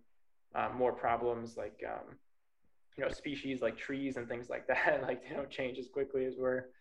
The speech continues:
you know, the earth is changing and, and what that's all gonna lead to. Um, but the more that we understand it and the more that we kinda have that shared measurement and understanding, uh, you know, you can't,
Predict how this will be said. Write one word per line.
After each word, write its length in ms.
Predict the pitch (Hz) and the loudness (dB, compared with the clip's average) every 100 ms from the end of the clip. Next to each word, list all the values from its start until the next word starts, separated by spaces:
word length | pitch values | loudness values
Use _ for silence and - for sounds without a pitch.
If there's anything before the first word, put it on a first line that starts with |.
| - - - - | -20 -20 -20 -6
you 80 | |
know, 100 | 123 117 - | -4 -4 -6
the 300 | 123 123 113 | 0 2 2
earth 240 | 123 120 | 0 -2
is 120 | 120 | -6
changing 540 | - 120 120 120 117 117 | -6 -8 -6 -4 -4 -6
and, 100 | 110 113 123 | -8 -10 -12
and 140 | 120 | -4
what 140 | 117 117 | 0 2
that's 160 | 107 | 2
all 140 | 113 113 | 4 2
gonna 360 | 113 110 110 - | 0 -2 -4 -4
lead 180 | 131 131 - | -6 -6 -4
to. 280 | 127 120 113 | -2 0 0
Um, 340 | 113 107 - - - - - - - - | -2 -2 -6 -12 -20 -20 -20 -20 -20 0
but 240 | 117 - | 2 2
the 60 | 123 | 2
more 180 | 131 127 | 6 6
that 80 | |
we 120 | 123 120 | 6 2
understand 580 | 117 117 - 120 117 | 0 -4 -4 -2 0
it 180 | 117 110 | 2 0
and 100 | 113 | -2
the 40 | 110 | -4
more 160 | 113 | -4
that 80 | 110 | -4
we 80 | 110 | -4
kinda 220 | 117 117 | -4 -2
have 220 | 120 117 113 | 2 2 2
that 160 | - | 0
shared 320 | - 113 113 - | -2 -2 -2 0
measurement 440 | 117 117 113 113 117 | 0 0 -2 -6 -6
and 80 | 117 | -6
understanding, 720 | 113 113 - 117 113 110 110 | -6 -8 -4 -2 -2 -4 -6
uh, 220 | 117 117 113 - - - _ _ - | -8 -6 -8 -10 -20 -20 _ _ -10
you 60 | |
know, 60 | 113 | -6
you 120 | 123 | -6
can't, 240 | 120 135 | -2 -2